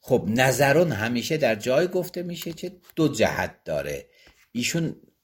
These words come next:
جهات هر دو قول رو عرض می‌فرماید. من عدم صدق الدخول فی الصوم، از این جهت که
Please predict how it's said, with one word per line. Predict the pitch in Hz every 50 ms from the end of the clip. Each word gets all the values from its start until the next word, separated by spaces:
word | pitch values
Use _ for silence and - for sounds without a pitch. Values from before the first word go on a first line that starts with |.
| _ _ _ _ _ _ _ _ _ _ _ _ _ _ _ _ _ _ _ _
جهات | - 117 113 104 92 107 135 143 139 131 - - - 117 107 101 101 98 95 87 78 - _ _ _ _ _ _ _ _ _ _ _ _ _ _ _ _ _ _ _ _ _ _ _ -
هر | - - 92 107 110 107 104
دو | 90 87 107 113 101
قول | 104 151 175 180 180 160 160
رو | 175 175
عرض | - - 98 92 82 76 64 - - _ - 82 - - _
می‌فرماید. | 98 104 - - - 71 69 62 58 53 62 62 - - _ 101
من | 117 139 143 - - -
عدم | 175 196 196 214 214 208 202
صدق | - - - 208 196 202 175 190 196 196
الدخول | - - - 160 - - 175 170 165
فی | 160 - 165
الصوم، | 156 - - - - 147 139 139 131 123 120 139 139 - _ _ _ _ _ _ _ _ _ _ _ _ _ _ _ _ _ _ _ _ _ _ _ _ _
از | 147 160 151 160
این | 208 214 202
جهت | 247 302 202 190 190 190 190 -
که | - - 190 190 190 196 190